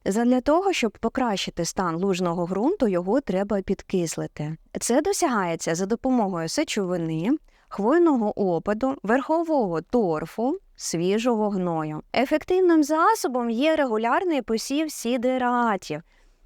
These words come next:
які у вегетативний період витягують частину сполук карбонату кальцію на себе, а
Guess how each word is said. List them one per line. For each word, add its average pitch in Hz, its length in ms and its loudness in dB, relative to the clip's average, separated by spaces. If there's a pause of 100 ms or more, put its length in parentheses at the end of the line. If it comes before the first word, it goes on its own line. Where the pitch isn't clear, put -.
(160)
які 277 540 2
у 311 260 0
вегетативний 269 680 0
період 220 440 0
витягують 190 640 0
частину 220 440 0
сполук 214 420 -2
карбонату 202 540 0
кальцію 160 440 -4
на 226 160 4
себе, 175 560 -2
а 226 180 2